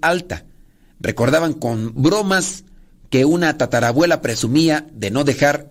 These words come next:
entrar a católicos en la mansión. Lo católico, dice, era extranjero y además practicaban el vudú. Ella no sabía nada del cardenal Ratzinger hasta que un amigo le dio el libro Sal de la Tierra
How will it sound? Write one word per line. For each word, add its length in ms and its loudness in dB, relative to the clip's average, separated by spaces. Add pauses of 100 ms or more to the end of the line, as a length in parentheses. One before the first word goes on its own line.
(100)
entrar 440 0
a 120 -4
católicos 680 0
en 120 0
la 100 0
mansión. 540 0 (320)
Lo 160 -4
católico, 480 2
dice, 320 0
era 400 0
extranjero 840 -2 (320)
y 80 -6
además 480 -2 (340)
practicaban 760 0
el 160 -4
vudú. 340 -4 (220)
Ella 220 4
no 120 -2
sabía 300 2
nada 240 0
del 140 -6
cardenal 420 0
Ratzinger 760 0 (260)
hasta 360 0
que 100 2
un 140 2
amigo 320 2
le 100 2
dio 440 0 (200)
el 140 0
libro 440 0 (240)
Sal 360 0
de 100 2
la 200 -2
Tierra 440 0